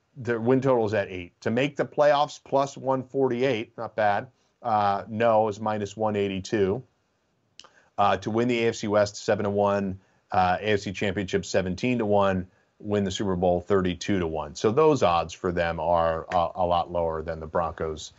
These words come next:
and the Raiders. But to make the playoffs at plus one forty-eight, that's probably, I mean, that's pretty good odds. I'd rather bet that than bet them winning nine, right? Just 'cause I'm getting,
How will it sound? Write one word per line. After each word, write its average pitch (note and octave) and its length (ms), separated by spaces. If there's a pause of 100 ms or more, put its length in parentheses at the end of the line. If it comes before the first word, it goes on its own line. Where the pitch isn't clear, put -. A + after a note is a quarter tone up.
(280)
and G2+ 160
the E2 80
Raiders. E2+ 520 (200)
But G#2+ 400 (380)
to C#3 80
make F#3+ 200
the E3+ 80
playoffs E3 380
at G#2 80
plus A#2+ 260
one A#2 200
forty-eight, G#2+ 600
that's - 240 (300)
probably, A2+ 1120 (2000)
I - 20
mean, C3 60
that's E3 160
pretty D#3 200
good D3 120
odds. B2 420 (160)
I'd B2 140
rather D3+ 220
bet A#2 260
that A#2 240
than F#2 100
bet F#2+ 240
them F#2 300 (100)
winning G2 420
nine, F#2 380
right? F2+ 220
Just G2+ 180
'cause G2 160
I'm F#2 100
getting, F2+ 460